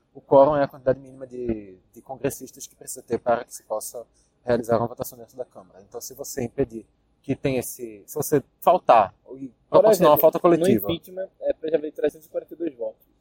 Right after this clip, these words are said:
Speaker 1: O
Speaker 2: É,
Speaker 1: pessoal
Speaker 2: no
Speaker 1: da
Speaker 2: mínimo, é pra poder ter trezentos e quarenta e dois votos de...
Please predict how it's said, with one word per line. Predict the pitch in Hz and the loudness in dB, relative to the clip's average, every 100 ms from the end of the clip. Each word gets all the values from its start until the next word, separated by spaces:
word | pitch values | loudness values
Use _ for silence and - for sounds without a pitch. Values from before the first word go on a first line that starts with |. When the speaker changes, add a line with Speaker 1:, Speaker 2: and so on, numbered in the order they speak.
| _ - | _ -10
Speaker 1:
O | |
Speaker 2:
É, | 131 | -4
Speaker 1:
pessoal | 123 123 123 | 0 4 4
Speaker 2:
no | |
Speaker 1:
da | 175 | 4
Speaker 2:
mínimo, | 135 127 127 | 2 0 -2
é | 123 | -2
pra | - 156 | 0 0
poder | - 147 139 151 _ _ - | 0 -2 -6 -6 _ _ -4
ter | 143 | -4
trezentos | 156 156 | -2 -6
e | 151 | -4
quarenta | 156 - | -6 -2
e | |
dois | 147 | -2
votos | 127 127 _ 139 | 0 -2 _ -18
de... | 139 135 117 | -14 -14 -16